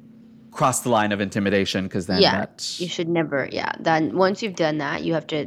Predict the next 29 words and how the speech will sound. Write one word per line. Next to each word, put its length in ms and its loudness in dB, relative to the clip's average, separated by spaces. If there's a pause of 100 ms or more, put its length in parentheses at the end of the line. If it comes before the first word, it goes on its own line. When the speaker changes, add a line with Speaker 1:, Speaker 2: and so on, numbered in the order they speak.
Speaker 2:
that's 260 0
no 120 2
longer 280 -2
a 60 -2
tool 300 -4
that 300 -6
you 80 0
have 180 -2
to 100 -10
use 180 -8
in 80 -10
your 80 -6
bag. 380 -4
You 80 -12
cannot 340 -4
use 120 -16
that. 280 -10
Speaker 1:
Discipline. 640 2
Use 220 2
the 80 0
power 1200 2
of 200 2
your 220 0
teacher 460 -2
voice. 960 -2 (800)
Speaker 2:
Always. 520 -2 (840)
Speaker 1:
Content 960 0
<laughs> 0 -
retention. 960 0